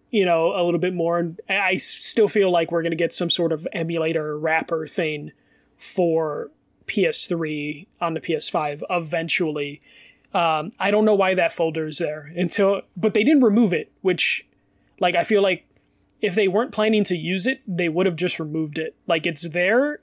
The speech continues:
and it will be used eventually, but I don't know in what way it's gonna be used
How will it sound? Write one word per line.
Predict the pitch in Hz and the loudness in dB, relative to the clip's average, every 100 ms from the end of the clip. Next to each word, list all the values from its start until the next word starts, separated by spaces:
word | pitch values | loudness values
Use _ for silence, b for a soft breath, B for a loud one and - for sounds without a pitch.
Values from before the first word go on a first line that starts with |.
| _ | _
and | 226 180 180 175 - | -4 -2 -2 -2 -4
it | 185 | -4
will | 175 | -4
be | 175 | -6
used | 170 185 180 | -4 -2 -2
eventually, | 170 160 170 - 160 156 160 | -2 -2 -2 -2 -4 -4 -8
but | 165 170 156 170 | -6 -6 -6 -4
I | 165 | -2
don't | 165 165 | -2 -2
know | 170 | -2
in | 165 151 | -2 -6
what | 147 165 151 _ _ _ _ | -2 -2 -2 _ _ _ _
way | 180 160 165 165 156 160 160 - | -6 -2 0 0 -2 -8 -18 -10
it's | 160 | -8
gonna | - 165 | -6 -6
be | 151 | -6
used | 147 147 - - - | -8 -12 -10 -10 -10